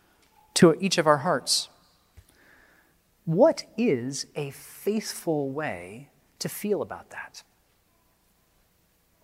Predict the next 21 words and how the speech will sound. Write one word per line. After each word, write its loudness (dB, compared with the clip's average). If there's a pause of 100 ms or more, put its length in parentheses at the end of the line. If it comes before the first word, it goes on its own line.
(240)
How, 8 (460)
how 8
should 6
we 4
respond 0 (300)
to 12
this 8
reality 0 (2250)
that 8
our 8
sovereign 6
God, 8 (160)
who 2
has 6
control 4
over 6
all 4
things, -2 (1120)
in 12
his 8
sovereign 2